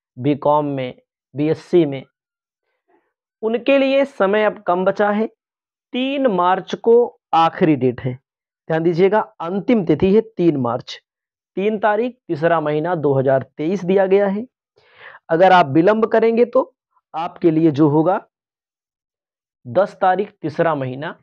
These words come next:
दो हज़ार तेईस तक है, विलंब शुल्क भी लगेगा। और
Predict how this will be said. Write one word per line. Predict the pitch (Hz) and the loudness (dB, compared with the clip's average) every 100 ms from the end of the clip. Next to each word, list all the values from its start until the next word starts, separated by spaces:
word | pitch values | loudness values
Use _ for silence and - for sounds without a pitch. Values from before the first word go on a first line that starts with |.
| _ _ _ _ | _ _ _ _
दो | 127 | -6
हज़ार | 127 123 143 - - | -4 -2 -6 -6 -8
तेईस | 104 - | -8 -8
तक | - - | -20 -16
है, | - | -10
विलंब | 131 127 131 123 | -6 -4 -4 -4
शुल्क | 147 135 | -6 -6
भी | 127 127 | -6 -4
लगेगा। | 123 135 156 - _ _ _ _ - - - - | -2 -2 0 -2 _ _ _ _ -20 -20 -20 0
और | 196 | 0